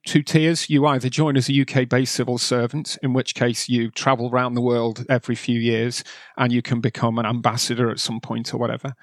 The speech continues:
Or you're like I was, locally engaged. And what that meant was you could go into a relatively pretty senior job,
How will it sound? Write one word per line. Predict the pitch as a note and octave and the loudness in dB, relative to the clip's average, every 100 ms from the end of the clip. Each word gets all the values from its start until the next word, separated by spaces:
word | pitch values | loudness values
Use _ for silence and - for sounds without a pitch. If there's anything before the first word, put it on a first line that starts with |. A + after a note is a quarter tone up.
| - - - _ | -20 -20 -20 _
Or | C3+ | 2
you're | C3+ | 4
like | C3+ B2+ D#3 | 2 2 2
I | D#3+ | 4
was, | C#3+ A#2 B2 - | 4 0 -2 0
locally | C3 C3 - A#2 | 2 2 0 -4
engaged. | A#2 A#2+ A2+ A2 - _ _ | 0 0 0 -4 -10 _ _
And | B2 | -2
what | A2+ | 2
that | C3+ C3 | 2 2
meant | C3 B2 | -2 0
was | B2+ A#2 C3+ | -2 -2 -2
you | |
could | C3 B2+ - | -2 -2 2
go | C3+ C3 | 2 2
into | C#3 B2 - | 0 -2 -2
a | B2 | 2
relatively | F3+ A3 E3 - B2+ B2+ A#2+ - | 2 2 2 0 0 0 -2 -2
pretty | - C#3+ - | -2 0 0
senior | B2+ D3 B2+ B2 | 0 2 2 0
job, | A2+ C#3 A2 - | 0 0 0 -4